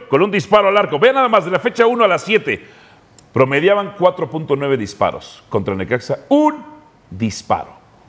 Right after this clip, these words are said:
Un disparo. Y desde Ricardo Cadena, ese equipo centra a nadie.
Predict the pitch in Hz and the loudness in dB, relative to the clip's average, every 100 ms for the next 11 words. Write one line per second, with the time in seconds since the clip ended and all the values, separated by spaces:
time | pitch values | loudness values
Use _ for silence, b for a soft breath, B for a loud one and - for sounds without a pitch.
0 | - 294 311 302 - 135 147 - 110 - | 0 0 0 -4 -10 -6 -4 0 0 2
1 | 220 214 208 202 202 180 262 311 320 294 | 2 4 4 2 0 0 2 2 0 0
2 | 262 208 185 208 202 180 185 202 - 196 | 2 0 0 -2 -2 -4 0 0 2 -2
3 | 226 - 277 - - - - 160 202 202 | 0 0 -2 -2 -20 -6 0 2 4 2
4 | 143 | 0